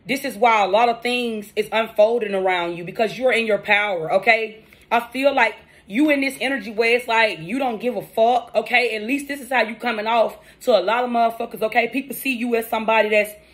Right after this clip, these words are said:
uh, cold-hearted at this time, okay? Like, people that you normally would argue back and forth, uh, with, you not arguing back and forth. You not going back and forth about it with nobody, okay?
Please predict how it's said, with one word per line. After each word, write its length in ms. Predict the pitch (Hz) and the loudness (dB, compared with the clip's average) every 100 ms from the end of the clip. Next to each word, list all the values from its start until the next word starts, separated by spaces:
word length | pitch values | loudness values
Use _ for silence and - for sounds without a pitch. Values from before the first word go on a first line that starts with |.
| - - | -20 2
uh, 280 | 220 202 190 | 4 4 0
cold-hearted 800 | - 214 226 254 214 220 233 233 | 2 4 6 4 2 2 2 0
at 120 | 226 | -2
this 220 | 233 - | -8 -8
time, 460 | 220 226 226 226 220 - - | -4 -2 -2 -4 -6 -16 -8
okay? 540 | 196 190 240 233 220 - - | -6 2 2 2 -4 -16 -16
Like, 460 | 185 208 196 170 - | -2 2 2 0 -6
people 240 | 277 - | -6 0
that 180 | 220 220 | 0 0
you 80 | 254 | -8
normally 380 | 196 214 240 233 | -2 0 0 -2
would 180 | 196 - | -6 2
argue 360 | 190 214 220 220 | 6 6 2 -2
back 200 | 220 226 | -2 -2
and 100 | 233 | -10
forth, 340 | - 233 240 | -2 -2 -2
uh, 520 | 233 - 220 220 220 214 | -8 -4 4 6 6 4
with, 240 | 254 - | -4 -6
you 140 | 196 | -4
not 200 | 240 214 | -2 0
arguing 460 | 180 202 233 220 226 | 4 4 4 -2 -2
back 160 | 233 240 | -2 -2
and 100 | 233 | -6
forth. 300 | 240 247 247 - - | 2 2 2 -10 -12
You 140 | 202 262 | -4 2
not 240 | 262 208 | 2 2
going 240 | 208 254 | 0 2
back 180 | 240 240 | 2 -2
and 80 | 226 | -6
forth 220 | - 247 | -2 -2
about 320 | 220 202 233 | 2 2 2
it 80 | 233 | 2
with 100 | 233 | -2
nobody, 520 | 240 233 240 240 240 - - _ | 2 4 4 2 0 -6 -18 _
okay? 480 | 240 233 247 233 226 | -2 2 2 2 -6